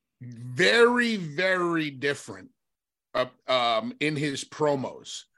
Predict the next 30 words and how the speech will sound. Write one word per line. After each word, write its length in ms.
Now, 220
I 200
always 300
talk 280
about 300
tone, 680
inflection, 1000
volume, 840
but 120
can 180
you 80
guys 400
put 340
your 160
finger 520
on 180
the 60
one 460
word 460
that 120
I'm 240
thinking 480
of 160
that 260
Eddie 300
does? 460
He 120
has 220
a 60
different 540